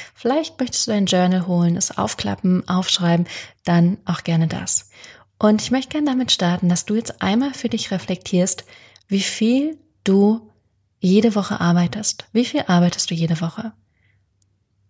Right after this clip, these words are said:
Sind es eher fünf Stunden? Sind es dreißig Stunden? Sind es siebzig Stunden? Wie viel arbeitest du jede Woche? Und wenn du es aufgeschrieben hast, dann setzt du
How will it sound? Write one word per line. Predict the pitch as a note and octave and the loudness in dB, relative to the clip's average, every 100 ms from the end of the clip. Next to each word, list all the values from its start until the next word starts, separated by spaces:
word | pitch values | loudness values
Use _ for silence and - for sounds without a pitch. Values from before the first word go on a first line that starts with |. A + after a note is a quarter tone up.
| _ _ _ | _ _ _
Sind | - E3+ | -4 0
es | E3 | 0
eher | - E3 F3 F#3+ F#3+ | 0 -2 -2 -6 -6
fünf | - D4 D4+ | 0 2 2
Stunden? | - A3 G#3+ G#3 G#3 G#3 | 0 2 2 4 4 4
Sind | - E3+ | 2 0
es | E3+ | 0
dreißig | - F#3 G3 - - | 2 2 2 0 -2
Stunden? | - F3 F3+ F3 E3+ | 0 2 4 4 2
Sind | - D#3+ | 0 -4
es | F3+ | -4
siebzig | - A#3+ - A#3 - | -4 -4 -4 -4 -4
Stunden? | G3+ F#3+ G3 F#3+ - - - _ | -2 0 -2 -4 -16 -20 -20 _
Wie | F#3+ B3 | -2 0
viel | C4 C4+ C#4 C#4 - | -2 -2 -4 -4 0
arbeitest | F3+ F3+ F#3 F3+ - | 2 4 2 2 0
du | F3 | 0
jede | D#3+ E3 D#3 | 2 2 0
Woche? | E3 - - G#3+ _ _ _ _ _ _ _ _ _ _ _ _ _ _ _ | -2 -8 -12 -12 _ _ _ _ _ _ _ _ _ _ _ _ _ _ _
Und | F#3+ F#3+ | 0 2
wenn | G#3 C4+ | 2 2
du | |
es | D4 - | 0 -2
aufgeschrieben | F3+ F3 - F#3 - E3+ E3 D#3 | 0 0 0 -2 0 0 0 0
hast, | E3 G#3 - - - _ _ _ _ _ _ _ _ - | -2 -2 -4 -8 -20 _ _ _ _ _ _ _ _ -2
dann | F3+ F#3 F#3+ A3 - _ _ _ _ _ _ _ | 0 2 0 -4 -10 _ _ _ _ _ _ _
setzt | F3+ F#3+ A#3 - - | -2 -2 0 -4 -2
du | A3 A3 A3+ | -2 -2 -6